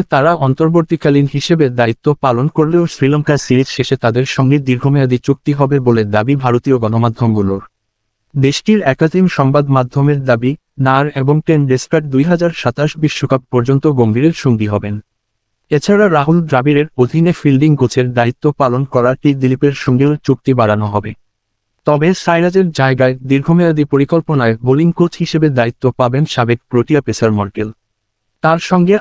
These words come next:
আলোচনা প্রায় চূড়ান্ত। সেপ্টেম্বরে বাংলাদেশের বিপক্ষে টেস্ট সিরিজের আগে তিনি ভারতের কোচিং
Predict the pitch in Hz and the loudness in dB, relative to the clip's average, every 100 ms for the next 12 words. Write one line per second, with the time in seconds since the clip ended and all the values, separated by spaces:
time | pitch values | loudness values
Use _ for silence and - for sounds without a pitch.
0 | 135 127 - 151 147 - 147 147 - 131 | 0 -2 -2 -2 -2 0 0 0 -2 -2
1 | 120 - 110 _ _ _ - 165 - 202 | -2 -4 -12 _ _ _ -4 -2 0 0
2 | 180 160 160 170 151 127 135 143 151 139 | 2 2 0 0 0 2 0 -2 -2 -2
3 | 127 131 156 - 196 - 160 - - 147 | -2 0 -2 0 -2 0 -2 -4 -4 0
4 | 139 143 156 - 107 107 139 - 151 190 | 2 2 -2 -2 -2 0 0 2 2 2
5 | 151 120 123 139 143 - 151 | 0 -2 0 -2 -2 -4 0